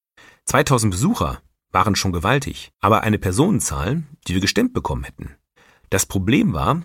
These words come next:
dass es in Köln keine Location in dieser Größenordnung gab. Was gibt es denn? Oh, da gibt es die Längses Arena mit fünfzehntausend Plätzen. Okay, das ist ja lächerlich. Das geht ja nicht.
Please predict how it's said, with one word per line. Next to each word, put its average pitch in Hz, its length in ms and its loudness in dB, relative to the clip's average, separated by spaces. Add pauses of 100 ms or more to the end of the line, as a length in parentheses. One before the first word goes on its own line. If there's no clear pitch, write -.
dass 101 160 -2
es 104 120 -2
in - 160 -4
Köln 135 340 2
keine 180 300 0
Location 131 720 -2
in 95 120 -4
dieser 113 220 0
Größenordnung - 640 -4
gab. - 360 -12 (920)
Was - 160 0
gibt 240 180 0
es - 140 0
denn? 62 240 -6 (720)
Oh, - 80 4
da 95 120 4
gibt 110 180 -4
es - 80 -2
die 101 80 -2
Längses 143 400 0
Arena 71 320 -4
mit 82 120 -4
fünfzehntausend 71 680 -4
Plätzen. - 420 -4 (380)
Okay, - 380 2 (200)
das 76 200 0
ist 73 80 -2
ja 69 80 0
lächerlich. 64 480 -6 (680)
Das 98 220 4
geht 76 200 -2
ja 64 80 -2
nicht. 60 260 -10